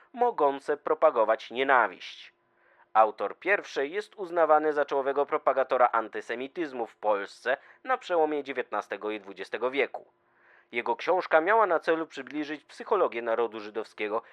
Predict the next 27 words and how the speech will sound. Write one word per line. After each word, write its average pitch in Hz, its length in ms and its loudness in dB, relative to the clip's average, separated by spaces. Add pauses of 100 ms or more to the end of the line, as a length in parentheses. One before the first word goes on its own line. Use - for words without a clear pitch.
(120)
jednak 127 360 -2
w - 80 -20
praktyce 135 800 0
stanowi 131 480 -4
odzwierciedlenie 143 1000 -2
antysemickich 185 920 -4
poglądów 107 520 -4
autora. 110 560 4 (420)
Żydzi 135 480 -6
w - 80 -20
tej 110 120 -6
publikacji 117 680 -2
są 113 180 -8
przedstawiani 113 580 -4
w - 40 -20
sposób 107 340 -14
wyjątkowo 104 500 -6
negatywny. 127 600 -4 (340)
Już 135 200 -8
na 120 120 0
pierwszych 117 520 -2
stronach 113 540 2
cały 120 340 0
naród 110 340 -2
jest 104 240 -12
ośmieszany, 180 680 2 (280)
obrażany 120 680 4